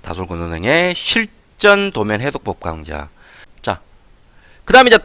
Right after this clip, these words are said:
주투상도를 배치할 때의 주의사항입니다. 주투상도를 배치할 때 주의사항. 자, 주투상도를 배치를 할 때는 이게 이제 가장 올바른 방법이죠. 같은 선상에 있어야 된다라는 얘기죠.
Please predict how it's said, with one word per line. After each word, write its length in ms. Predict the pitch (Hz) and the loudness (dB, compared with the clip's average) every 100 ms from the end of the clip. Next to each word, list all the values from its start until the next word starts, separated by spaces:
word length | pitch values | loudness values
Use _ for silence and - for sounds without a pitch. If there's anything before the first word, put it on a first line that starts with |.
| - | -2
주투상도를 1040 | 220 269 - 220 262 262 233 240 226 233 | -2 -2 -4 4 4 4 2 4 6 4
배치할 680 | - 175 247 - - 220 214 | 4 2 2 -2 2 4 4
때의 400 | - 208 208 202 | 4 2 4 0
주의사항입니다. 1000 | - - 190 185 135 98 85 135 123 80 - _ _ _ _ _ _ - _ _ _ _ | 0 -6 0 2 2 -2 -2 2 2 0 -10 _ _ _ _ _ _ -20 _ _ _ _
주투상도를 640 | - 175 - 185 196 165 151 | -12 -12 -4 0 2 0 -6
배치할 340 | - 143 - 135 | -4 -4 0 -2
때 120 | 135 | -2
주의사항. 460 | - 98 92 85 78 _ _ _ _ - _ _ _ _ _ _ _ _ _ _ _ - - _ | -10 -12 -8 -10 -12 _ _ _ _ -20 _ _ _ _ _ _ _ _ _ _ _ -20 -20 _
자, 100 | 139 | -2
주투상도를 640 | 135 226 - 214 247 220 | 0 -6 -2 2 4 4
배치를 320 | 160 180 - 185 | 2 0 4 4
할 80 | 185 | 4
때는 520 | 180 147 156 117 82 _ _ | 2 2 2 0 -6 _ _
이게 180 | 170 233 | -2 2
이제 100 | 202 | 2
가장 440 | - 147 196 202 | 2 4 4 6
올바른 380 | 120 127 170 160 | 2 6 6 6
방법이죠. 380 | 113 95 87 82 | 2 -2 -10 -10
같은 680 | - 113 165 190 - 220 | -2 6 6 6 2 0
선상에 500 | 214 202 196 196 185 | 2 -2 2 2 2
있어야 280 | 143 110 123 | -4 -4 -6
된다라는 520 | 92 85 92 92 82 | -6 -8 -8 -8 -10
얘기죠. 180 | 80 82 | -16 -20